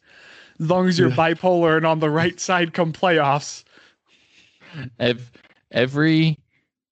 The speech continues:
Speaker 2: every team that I root for, I feel like they're bipolar.
Speaker 1: <laughs> And, I mean, I am happy. The Jazz have honestly done really well this year. And to n-, not take anything away from the Suns, if they get the one seed, it's because they've been the healthiest team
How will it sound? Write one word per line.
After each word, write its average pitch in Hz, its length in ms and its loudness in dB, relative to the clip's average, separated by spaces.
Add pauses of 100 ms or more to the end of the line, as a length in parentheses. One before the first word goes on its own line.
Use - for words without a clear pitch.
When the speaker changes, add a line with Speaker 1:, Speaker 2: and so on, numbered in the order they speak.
(180)
Speaker 2:
every 151 480 0
team 139 420 0
that 120 160 2
I 110 100 2
root 101 300 -4
for, 98 220 -4
I - 20 -4
feel 95 220 -2
like 92 160 -2
they're 98 140 0
bipolar. 92 720 -2
Speaker 1:
<laughs> - 60 -20 (1160)
And, 185 180 -2 (300)
I 190 100 0
mean, 190 180 -4
I 196 100 2
am 220 200 0
happy. 151 460 -4
The 165 100 -2
Jazz 240 300 0
have 175 160 -2
honestly 160 420 -2
done 139 300 -2
really 139 260 -2
well 127 220 -4
this 120 240 -10
year. 127 200 -12 (500)
And 160 440 0 (500)
to 190 100 0
n-, 196 220 2 (100)
not 220 240 0
take 180 200 0
anything 160 300 -2
away 147 180 2
from 143 180 -4
the 139 80 -2
Suns, 131 460 -4
if 202 160 0
they 208 120 2
get 170 160 -2
the 160 80 0
one 139 220 0
seed, 143 340 -6
it's 165 140 -4
because 170 360 0
they've 160 200 2
been 151 140 0
the 143 80 2
healthiest 139 580 -2
team 120 360 -6